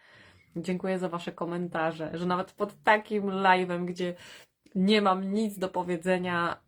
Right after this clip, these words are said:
z-, z-, znalazły się komentarze. To jest po prostu mistrzostwo świata. Także dzięki Wam, dziewczyny, bardzo, bardzo mocno. Pozdrawiam Was wszystkie i oczywiście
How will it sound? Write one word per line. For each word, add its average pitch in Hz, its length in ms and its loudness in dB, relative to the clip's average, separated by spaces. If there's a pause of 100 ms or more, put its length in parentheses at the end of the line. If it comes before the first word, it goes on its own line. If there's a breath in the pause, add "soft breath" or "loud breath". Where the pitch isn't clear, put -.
z-, 175 440 -8
z-, - 380 -6
znalazły 180 420 2
się - 120 -14
komentarze. 170 880 -2
To 185 120 0
jest 175 180 -2
po 175 80 -6
prostu 170 580 -6
mistrzostwo 180 520 -6
świata. 175 540 -2 (420 loud breath)
Także 175 240 -2
dzięki 175 340 -2
Wam, 165 200 -4
dziewczyny, 175 560 -4 (480 loud breath)
bardzo, 170 460 2
bardzo 180 340 0
mocno. 170 560 -6 (760)
Pozdrawiam 175 420 0
Was 175 180 -6
wszystkie - 440 -10
i - 140 -6
oczywiście 165 680 -8